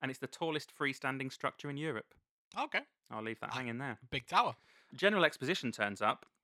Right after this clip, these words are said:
Speaker 1: and he tells Kuratov that they had a deal, and he gave Kuratov the Guardians, you know, so he wants his side of the deal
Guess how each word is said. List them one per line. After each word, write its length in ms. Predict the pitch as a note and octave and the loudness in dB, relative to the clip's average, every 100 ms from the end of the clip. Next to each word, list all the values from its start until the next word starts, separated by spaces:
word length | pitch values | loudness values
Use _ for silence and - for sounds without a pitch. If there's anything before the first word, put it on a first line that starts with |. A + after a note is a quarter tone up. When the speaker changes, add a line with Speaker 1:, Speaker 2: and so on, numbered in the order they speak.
| - | -4
Speaker 1:
and 80 | A#2+ | -2
he 100 | C3 | 0
tells 260 | - D3 | 4 4
Kuratov 560 | - D3+ C#3 - G#2 A#2 - | 4 2 2 2 0 -2 0
that 120 | A#2 | 4
they 80 | B2 | 4
had 180 | - D3+ | 4 2
a 60 | |
deal, 480 | C3 D#3 D3+ B2+ G#2 - _ _ A#2 | 2 2 4 2 0 -10 _ _ -4
and 340 | A2 A2 G#2 - | -2 -2 -6 -6
he 120 | D3 | -2
gave 240 | D3 C#3+ | 2 2
Kuratov 420 | - D3+ C#3 C#3+ A#2+ | 2 -2 2 0 0
the 60 | |
Guardians, 760 | A#2+ C3 C3 B2+ B2+ B2+ A#2+ - _ - _ _ | 2 2 2 0 -4 -4 -6 -12 _ -20 _ _
you 80 | B2 | -2
know, 180 | G#2+ A2+ | 0 0
so 220 | A2+ A#2+ | 0 -4
he 140 | B2+ C3+ | 0 0
wants 220 | B2 - | 0 0
his 140 | C#3 | -2
side 240 | - B2+ A#2 | 2 2 2
of 40 | |
the 60 | A#2 | 0
deal 360 | B2 A#2+ A#2 | 0 2 0